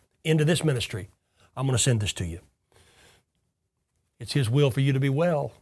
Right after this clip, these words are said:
You need God's healing touch in your life. I want you to thrive, and once you read it,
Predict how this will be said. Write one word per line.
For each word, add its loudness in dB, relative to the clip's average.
You 2
need 4
God's 4
healing 4
touch 2
in 2
your 2
life. -6
I 4
want 8
you 8
to 2
thrive, 4
and 2
once 6
you 6
read 6
it, -2